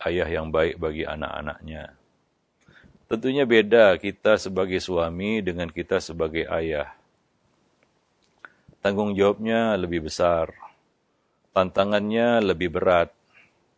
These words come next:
Karena mengajari anak kuliah itu beda dengan mengajari anak S D.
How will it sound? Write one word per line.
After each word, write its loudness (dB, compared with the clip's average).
Karena 0
mengajari 2
anak -4
kuliah 2
itu -4
beda 4
dengan -2
mengajari -2
anak -6
S -8
D. 0